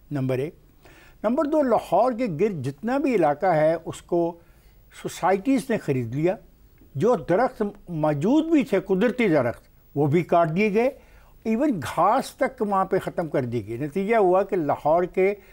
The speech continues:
के इर्द गिर्द मील हाँ मील तक, अ, जो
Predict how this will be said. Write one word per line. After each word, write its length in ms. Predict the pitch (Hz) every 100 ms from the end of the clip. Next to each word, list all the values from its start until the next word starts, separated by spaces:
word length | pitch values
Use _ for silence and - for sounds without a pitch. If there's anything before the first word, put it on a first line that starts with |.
| - - _ - _ - 185 - - -
के 480 | 196 - 220 220 233
इर्द 140 | 214 175
गिर्द 380 | 226 220 - -
मील 300 | 190 240 302
हाँ 220 | 185 233
मील 240 | 196 185 185
तक, 240 | 185 170 - _ - -
अ, 80 | 151
जो 300 | 139 160